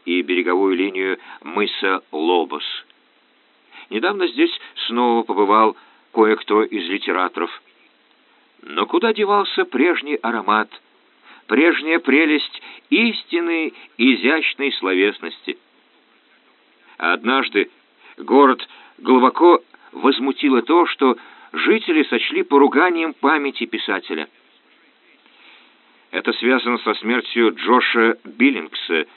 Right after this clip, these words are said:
великого юмориста. Там, где теперь почта, был раньше глубокий ров, наполненный водой, а через него мосток.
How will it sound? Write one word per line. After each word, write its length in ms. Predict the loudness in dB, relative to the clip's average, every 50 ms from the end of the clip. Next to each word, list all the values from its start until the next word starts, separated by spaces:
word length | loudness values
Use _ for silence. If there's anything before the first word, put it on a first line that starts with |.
| -20 -20 -18
великого 600 | -16 -6 -4 -2 2 2 2 0 2 0 0 0
юмориста. 640 | 0 -2 -2 -2 -2 -4 -4 -6 -6 -10 -12 -12 -14 -14 _ _ _ _ _ _ _ _ _ _ _ _ _ _ _ _ _ _ _ _ _ _ _ _ _ _ _ _ _ _ _ _ _ _ _ _ _
Там, 260 | 0 0 2 2 0 -2
где 180 | -2 -2 -2
теперь 280 | -2 0 0 0 0 0
почта, 500 | 2 0 0 0 0 -2 -2 -2 -4 -4 -6 _ _ _ _ _ _ _ _ _ _ -20 -20 -20 -20 _
был 220 | 0 4 4 4 4
раньше 380 | 4 2 0 -2 0 0 2
глубокий 440 | 2 2 2 2 0 0 0 0 0
ров, 280 | 2 4 4 4 4 2 -2 -4
наполненный 560 | -4 -4 -2 0 0 0 0 0 0 -2 0
водой, 420 | 0 0 0 2 4 4 4 2 0 _ _ _ _ _ _ _ _ _ _ _ _ _ _ _ _ _ _ _
а 160 | -2 -2 0
через 300 | 2 2 4 4 4 2
него 200 | 0 0 0 2
мосток. 600 | 2 0 -2 -4 -6 -6 -6 -6 -6 -6 -10 -16